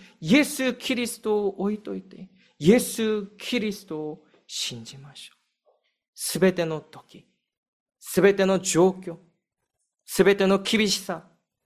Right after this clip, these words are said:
すべての悲しみ、すべての現実の中でイエス・キリストを信じましょう。イエス・キリストは今も同じく私たちに教えています。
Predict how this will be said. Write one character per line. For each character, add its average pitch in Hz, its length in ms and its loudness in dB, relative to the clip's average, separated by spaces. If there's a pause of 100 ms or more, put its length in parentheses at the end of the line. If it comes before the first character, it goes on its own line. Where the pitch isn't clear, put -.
(180)
す - 160 -4
べ 202 120 6
て 202 120 0
の 196 140 2
悲 202 280 2
し 202 180 -2
み、 180 240 -8 (1200)
す - 200 -12
べ 156 160 4
て 160 140 -8
の 160 340 -6 (100)
現 147 340 -4
実 - 260 -8
の 147 80 -6
中 147 320 -10
で 156 260 -10 (460)
イ 123 100 -4
エ 113 60 -4
ス・ 120 480 -12 (360)
キ - 180 0
リ 143 140 -4
ス - 140 -20
ト 123 100 -14
を 120 180 -14 (260)
信 - 340 -12
じ - 120 -20
ま 135 140 -20
し - 120 -20
ょ - 40 -20 (1120)
う。 139 40 -2
イ 135 40 4
エ 143 40 4
ス・ 156 260 -2
キ 165 140 -4
リ 156 100 -4
ス - 100 -12
ト 151 80 -8
は 180 220 -4 (420)
今 139 260 2
も 175 340 0 (200)
同 135 120 -2 (140)
じ 165 120 -4
く 175 160 -2
私 170 320 2
た 160 120 0
ち - 120 -12
に 185 340 -4
教 139 240 0
え 143 40 2
て 139 180 -6
い 131 40 -6
ま 131 140 -10
す。 - 180 -20